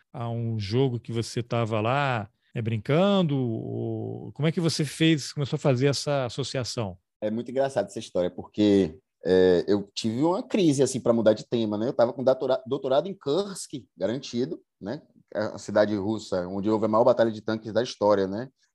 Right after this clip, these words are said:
Speaker 2: É, onde o destino, praticamente, alguns autores consideram como a batalha mais importante da Segunda Guerra Mundial, né?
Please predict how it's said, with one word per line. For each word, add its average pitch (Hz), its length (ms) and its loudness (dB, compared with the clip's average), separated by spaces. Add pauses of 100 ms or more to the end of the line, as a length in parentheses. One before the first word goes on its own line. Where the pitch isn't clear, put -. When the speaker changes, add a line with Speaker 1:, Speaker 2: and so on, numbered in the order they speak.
Speaker 2:
É, 87 240 4
onde 95 260 -2
o 98 180 -2
destino, 139 600 -4 (380)
praticamente, 113 480 0 (160)
alguns 156 340 2
autores 202 300 4
consideram 196 340 2
como 220 140 -4
a 220 100 4
batalha 190 160 4
mais 208 160 0
importante 240 340 -6
da 185 60 -4
Segunda 170 220 -4
Guerra 151 180 4
Mundial, 151 440 0
né? 120 120 -8